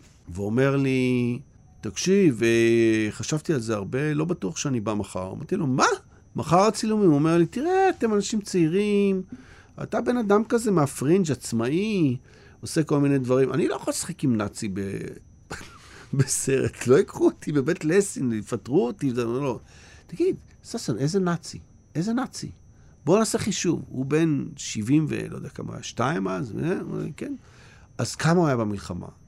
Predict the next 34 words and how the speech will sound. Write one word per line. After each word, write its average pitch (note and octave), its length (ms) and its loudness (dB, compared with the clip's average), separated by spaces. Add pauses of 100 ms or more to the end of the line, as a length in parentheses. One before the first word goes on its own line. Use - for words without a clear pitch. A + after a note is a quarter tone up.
(360)
אומר D#3 180 -2
לי, D#3+ 220 -4
"שתים C#3+ 300 2
עשרה." G2+ 220 -8
אני A2 80 -8
אומר A2 120 -8
לו, - 100 -10 (140)
"אוקיי." - 300 -2
הוא A2+ 140 0
אומר, B2 160 4
"אז G#2+ 120 0
הוא G#2+ 60 0
היה B2 100 6
בהיטלר C#3 380 4
יוגנד?" G3 460 10 (520)
אמרתי D#3 360 4
לו, G3+ 100 4 (380)
<laughs> - 380 -18
"ואם, F#3 200 4 (600)
ואם C4 300 4
הוא C4 120 4
היה?" A#3 260 0 (580)
עכשיו, A2 260 0 (220)
הרעיון G#3+ 640 6 (180)
שם G#3 380 4
שמנשה D3+ 540 0
עומד D#3 260 2
מולו, A2+ 440 0 (400)
זה G#2+ 600 0 (520)
לא C3 320 4
כל G#3+ 200 4
אחד E3 260 2
יכול B2 240 -2
לדפוק - 520 -10